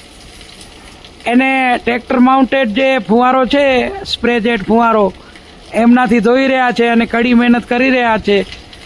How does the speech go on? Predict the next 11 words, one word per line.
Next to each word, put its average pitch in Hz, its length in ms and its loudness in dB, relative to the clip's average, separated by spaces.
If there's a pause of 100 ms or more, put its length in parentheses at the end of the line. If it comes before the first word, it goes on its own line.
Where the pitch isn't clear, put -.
(120)
આપ 214 200 0
જુઓ 254 300 2
આ 233 140 2
તસવીરમાં 214 680 0 (640)
વિનોદભાઈ 226 720 2
અને 233 260 0 (800)
એમની 240 340 2
સાથે 233 300 0 (1120)
પદમપુરવાળા 233 840 2 (880)
ધોળુભાઈ 233 480 2
બંને 240 300 2